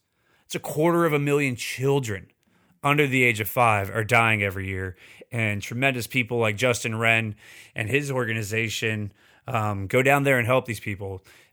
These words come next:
Full disclosure, it's a charity that after listening to him on Rogan, I believe the second time, I've started donating to myself. Um, it's not a ton of money, but I do donate on a monthly recurring basis.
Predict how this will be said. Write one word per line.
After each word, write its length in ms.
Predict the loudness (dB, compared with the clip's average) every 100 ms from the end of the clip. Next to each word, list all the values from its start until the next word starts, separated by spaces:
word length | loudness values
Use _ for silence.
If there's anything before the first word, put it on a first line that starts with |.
| _
Full 180 | 0 2
disclosure, 540 | 0 2 4 4 4
it's 120 | 0 -2
a 40 |
charity 460 | 0 2 2 2 0
that 360 | 2 2 0 -2
after 380 | -2 -2 -6
listening 460 | -2 0 0 -2 -4
to 180 | -2 -4
him 120 | -2
on 140 | -2
Rogan, 280 | 0 0 0
I 60 | -4
believe 240 | -2 -4
the 80 | -4
second 320 | 0 0 0
time, 320 | -4 -4 -4 -8 -18 -14
I've 240 | 2 2 4
started 320 | 2 0 0
donating 440 | 2 2 2 0
to 160 | -4 -6
myself. 600 | -6 -2 2 4 2 -4 -16 -20 -6
Um, 320 | -4 -4 -4
it's 140 | -2
not 100 | 0
a 40 | 0
ton 260 | 2 2
of 60 | 2
money, 220 | -2 -2
but 120 | 0 0
I 60 |
do 280 | 0 0 0
donate 500 | 2 2 2 2 2
on 120 | 0
a 60 | -4
monthly 340 | -2 -4 -4
recurring 480 | -4 -6 -4 -4 -2
basis. 600 | 0 2 2 -2 -4 -6